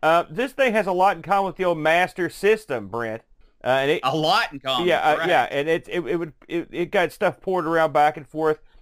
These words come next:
Speaker 1: Not a bad thing, man, uh, in, in my opinion. Now, I'm gonna switch over to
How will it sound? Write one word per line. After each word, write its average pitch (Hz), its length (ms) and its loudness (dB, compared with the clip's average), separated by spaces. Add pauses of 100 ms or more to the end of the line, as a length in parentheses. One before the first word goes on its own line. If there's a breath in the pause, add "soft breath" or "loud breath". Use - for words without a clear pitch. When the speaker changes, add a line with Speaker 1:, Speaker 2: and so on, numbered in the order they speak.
Speaker 1:
Not 247 240 2
a - 20 -10
bad 208 400 2
thing, 107 380 -8
man, 120 320 -6
uh, 151 160 0
in, 143 180 -6
in 151 140 -6
my 165 220 0
opinion. 135 480 -6 (280)
Now, 160 180 2
I'm 208 80 2
gonna 226 140 2
switch 208 300 -2
over 185 160 0
to 151 400 -4